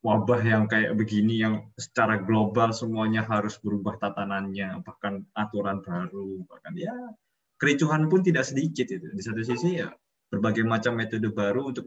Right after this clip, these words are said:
mencari produktivitas, mencari dana untuk menghidupi keluarga itu juga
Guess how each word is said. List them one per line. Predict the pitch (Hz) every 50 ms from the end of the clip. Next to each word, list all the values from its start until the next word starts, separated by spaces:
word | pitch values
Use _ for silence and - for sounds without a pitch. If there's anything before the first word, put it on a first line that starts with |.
| -
mencari | 107 104 104 104 107 104 101 107 107 104 104 101 101 101 _ _ _ _ _ _ _ _ _ _ _ _ _
produktivitas, | - 113 104 98 107 104 - 110 104 - 110 107 - 127 127 127 123 123 120 120 117 117 120
mencari | 107 95 90 95 92 92 95 90
dana | 95 92 95 101 104 107 104 98
untuk | 90 101 98
menghidupi | 101 104 101 90 92 87 95 90
keluarga | - 98 95 90 - 95
itu | 95 - 131 127 110
juga | 104